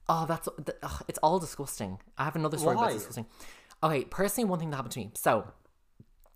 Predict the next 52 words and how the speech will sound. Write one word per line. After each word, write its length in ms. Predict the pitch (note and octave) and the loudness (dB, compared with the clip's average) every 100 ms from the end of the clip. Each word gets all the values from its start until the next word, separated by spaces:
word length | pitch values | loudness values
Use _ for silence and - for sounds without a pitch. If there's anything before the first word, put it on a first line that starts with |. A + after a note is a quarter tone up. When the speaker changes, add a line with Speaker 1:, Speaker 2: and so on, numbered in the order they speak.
| - | -10
Speaker 1:
blah, 200 | C3+ D3+ | 2 4
blah, 180 | E3+ E3+ | 6 4
blah, 80 | A#2+ | 2
blah. 260 | B2 G#2+ G#2+ | 2 2 0
I 80 | A#2 | -2
used 160 | C3+ C3+ | -4 -2
to 60 | |
get 180 | B2 D#2 | -2 -2
really 120 | B2+ | -2
bad 140 | A#2 A2+ | -2 -2
anxiety 380 | G#2+ G#2 G#2 G#2 | -2 -4 -4 -8
in 80 | |
school. 180 | - G#2 | -4 -6
Blah, 220 | G2 G2 | -2 -2
blah, 80 | G2 | -2
blah. 240 | F#2+ F2+ - | -4 -4 -4
Boring. 360 | G#2 G2 F#2 - | -4 -2 -4 -4
I 100 | G2 | -6
know. 220 | E2+ F2+ - - | -6 -10 -16 -12
You 140 | - B2+ | -8 -4
can. 180 | C3+ - | -2 -2
I 100 | B2+ | -2
did 120 | B2 | 0
a 40 | C3 | -2
whole 160 | C3 | -2
YouTube 440 | A#2+ G#2+ A2 A#2 G2+ - - | -4 -4 -6 -6 -6 -12 -12
video 340 | A2 A2 G#2 - | -6 -2 -2 -2
on 140 | A2 | -4
it 140 | G#2+ - | -4 -8
if 100 | G#2+ | -10
you 80 | A2 | -8
wanna 120 | G#2+ | -4
go 300 | G#2 F#2+ - _ - | -2 -4 -6 _ -10
watch 480 | G#2+ G2+ G2 F2+ - | -8 -4 -4 -4 -8
it. 160 | F2+ F#2 - | -8 -12 -6
But 220 | G#2+ F2 - | -4 -4 -4
I'm, 180 | G#2 - | -6 -8
this 320 | - G#2+ - - | -8 -8 -8 -8
podcast 360 | - A2 G#2 - | -8 -8 -8 -8
is 100 | - | -10
fucking 220 | G#2 G2 | -8 -6
lighthearted 360 | F#2+ G2+ E2 | -6 -4 -6
and 80 | F2+ | -6
funny. 200 | - G2+ | -6 -6
I'm 60 | F#2+ | -6
not 100 | F#2+ | -8
gonna 100 | G2 | -12
talk 140 | G2+ | -12
about 100 | F#2+ | -12
it 80 | F2 | -8
now. 140 | F#2 - - - - - | -10 -10 -16 -20 -20 -10
But 280 | - C#3 C3 | 2 4 4